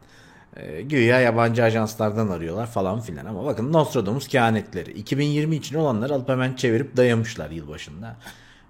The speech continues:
Bir, e, İspanyol basınına göreymiş bu arada.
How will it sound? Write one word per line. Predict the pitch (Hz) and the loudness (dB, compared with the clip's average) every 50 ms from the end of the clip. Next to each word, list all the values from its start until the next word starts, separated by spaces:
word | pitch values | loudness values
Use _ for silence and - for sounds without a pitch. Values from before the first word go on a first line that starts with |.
| _ - | _ 2
Bir, | 160 240 220 147 - - - - - _ _ - - - - _ _ - - | 6 8 8 8 6 2 -10 -18 -20 _ _ -20 -20 -20 -20 _ _ -10 -6
e, | 113 113 107 104 95 87 85 - - - _ | -4 -2 -2 -2 -2 -4 -6 -8 -12 -14 _
İspanyol | - 135 - - 170 165 175 185 190 190 175 156 | -10 -10 -2 0 2 4 4 4 4 4 4 4
basınına | 151 143 - - 143 147 147 143 | 2 2 2 0 0 0 0 2
göreymiş | 131 110 101 87 90 87 85 87 - - - | 2 2 2 2 2 0 -2 -4 -8 -8 -4
bu | 90 90 | -2 -2
arada. | 85 82 82 90 139 165 160 - | -2 -2 -4 -6 -8 -10 -10 -12